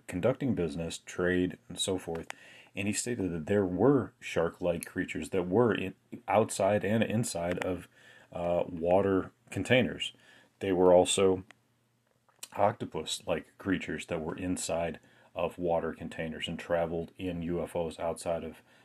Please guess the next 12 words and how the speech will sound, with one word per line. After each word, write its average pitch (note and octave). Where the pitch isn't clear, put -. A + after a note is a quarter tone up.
uh, D#2+
outside F2+
of F#2
the, F#2
you F2+
know, D#2+
our, F2+
our F#2
portion F#2
of E2
the E2+
galaxy. G2